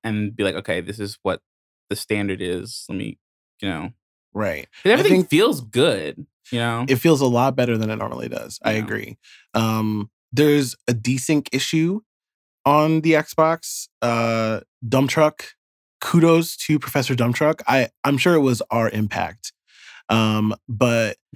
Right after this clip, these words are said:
Speaker 1: <clears throat>
Speaker 2: he had s-, almost a hundred and fifty viewers at one point <laughs>
Speaker 1: Yeah.
Speaker 2: for the other night, which for him is a big deal. Prof Dump Truck on Twitch, if you have not already signed up. Anyway.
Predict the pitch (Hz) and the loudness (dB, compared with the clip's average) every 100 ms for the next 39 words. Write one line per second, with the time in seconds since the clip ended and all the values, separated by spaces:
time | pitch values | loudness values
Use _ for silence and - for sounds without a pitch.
0 | - - - - 165 156 160 135 127 120 | -6 -6 -4 0 2 4 4 4 2 0
1 | - - - - - - 160 220 214 - | -6 -10 -10 -10 -12 0 4 6 4 0
2 | - - 135 143 151 160 156 143 131 139 | -10 -4 0 2 2 2 2 0 0 -2
3 | - 156 120 110 127 165 185 - 165 165 | 0 -2 2 2 2 0 -4 0 2 4
4 | 170 165 180 175 185 - - - 127 170 | 2 4 2 2 -2 -6 -6 -2 0 0
5 | 156 180 175 170 160 175 175 170 170 143 | 2 4 6 6 6 6 6 4 4 4
6 | 185 - 175 - 170 180 185 - - - | 2 2 0 4 4 2 -2 -8 -12 -8
7 | - 139 135 131 139 123 110 110 127 214 | 2 4 4 2 0 0 0 0 -2 -6
8 | _ _ - 131 117 123 - - 120 107 | _ _ 0 4 4 0 -8 -6 -2 -2
9 | - 95 107 _ _ 104 98 104 113 - | -2 -2 -4 _ _ -4 -2 -2 -6 -8
10 | - 95 98 - - 98 107 113 104 104 | -6 -6 -6 -10 -10 -4 -4 -4 -6 -4
11 | 101 92 101 107 107 110 113 123 - - | -4 -4 -4 -6 -4 -4 -4 -6 -12 -10
12 | 123 110 92 90 _ 196 226 123 107 | -4 -2 -2 -4 _ 4 6 4 2